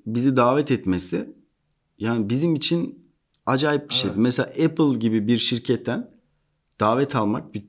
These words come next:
Speaker 1: ilkti yani. Bir online yayıncıyı çağırmışlardı toplantıya.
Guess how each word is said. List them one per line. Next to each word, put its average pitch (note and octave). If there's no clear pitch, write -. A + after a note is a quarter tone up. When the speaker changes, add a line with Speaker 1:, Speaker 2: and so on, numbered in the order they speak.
Speaker 1:
ilkti D3
yani. F2
Bir A#2+
online B2
yayıncıyı A#2+
çağırmışlardı E2+
toplantıya. F2